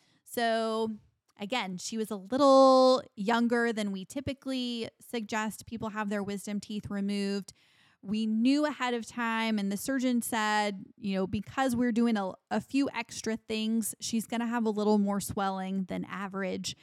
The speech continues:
It's gonna, because it's gonna be a little more invasive of a procedure. So obviously, as a holistic dentist, I was ready to do all the things for the kid. We got the bone broth ready. We got our soups. We got all of our supplements.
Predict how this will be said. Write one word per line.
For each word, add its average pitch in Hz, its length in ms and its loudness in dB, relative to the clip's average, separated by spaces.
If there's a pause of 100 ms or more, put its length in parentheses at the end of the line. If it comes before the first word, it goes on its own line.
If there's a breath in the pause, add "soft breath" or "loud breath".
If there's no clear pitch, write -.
(160 soft breath)
It's - 100 -20
gonna, 220 220 -2 (140)
because 220 260 -6
it's 214 100 -10
gonna 233 200 0
be 220 100 0
a 214 80 0
little 202 200 2
more 190 200 0
invasive 190 580 -2
of 175 120 -6
a 180 60 -2
procedure. - 600 -8 (640 soft breath)
So 220 640 4 (220)
obviously, 254 560 0
as 202 200 -4
a 190 160 -4 (120)
holistic 202 460 -8
dentist, 269 520 -4 (340 soft breath)
I 214 180 0
was 208 200 -2
ready 226 400 -4
to 220 200 -4
do 190 280 -4 (160)
all 214 380 0
the 196 360 -4
things 190 640 -4
for 202 140 -4
the 202 100 -4
kid. 202 340 -4
We 190 100 -6
got 240 200 -6
the 254 100 -4
bone 247 280 2
broth 196 380 -4
ready. 190 280 -6
We 202 80 -6
got 233 160 -6
our 233 120 -4
soups. 254 480 -8
We 214 80 -16
got 226 140 -8
all 247 200 -4
of 233 100 -6
our 226 120 -4
supplements. 208 800 -8